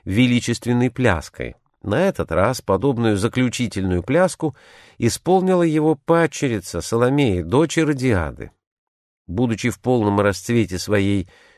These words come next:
юной и блистательной красоты, она этой неожиданной пляской привела полуопьянённых гостей в неописуемый восторг. И сам Ирод, восхищённый ею,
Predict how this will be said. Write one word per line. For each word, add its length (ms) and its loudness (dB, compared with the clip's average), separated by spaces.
юной 480 2
и 80 0
блистательной 800 0
красоты, 680 -2
она 380 4
этой 360 0
неожиданной 640 2
пляской 640 0
привела 440 2
полуопьянённых 920 2
гостей 420 -2
в 60 2
неописуемый 760 2
восторг. 760 -4
И 100 4
сам 420 2
Ирод, 560 0
восхищённый 840 2
ею, 440 2